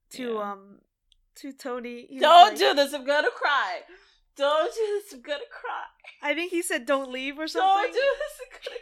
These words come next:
Speaker 3: cry."
Speaker 1: I know.
Speaker 2: Yeah, and then, and then Pepper told him it's okay to rest.
Speaker 1: I know, I know.
Speaker 2: Uh,
Speaker 3: I don't
Speaker 2: well,
Speaker 3: like
Speaker 2: Jenny's
Speaker 3: it.
Speaker 2: crying, so I'll, I'm just gonna take it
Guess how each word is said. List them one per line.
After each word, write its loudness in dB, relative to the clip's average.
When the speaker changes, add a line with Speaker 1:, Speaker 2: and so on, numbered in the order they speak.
Speaker 3:
cry." -14
Speaker 1:
I -10
know. 0
Speaker 2:
Yeah, -4
and -14
then, -10
and -12
then -14
Pepper -8
told -14
him -18
it's -20
okay -14
to -14
rest. -20
Speaker 1:
I -2
know, -4
I -8
know. -12
Speaker 2:
Uh, -8
Speaker 3:
I -8
don't -8
Speaker 2:
well, -2
Speaker 3:
like -10
Speaker 2:
Jenny's -2
Speaker 3:
it. -16
Speaker 2:
crying, -6
so -16
I'll, -8
I'm -12
just -4
gonna -8
take -8
it -2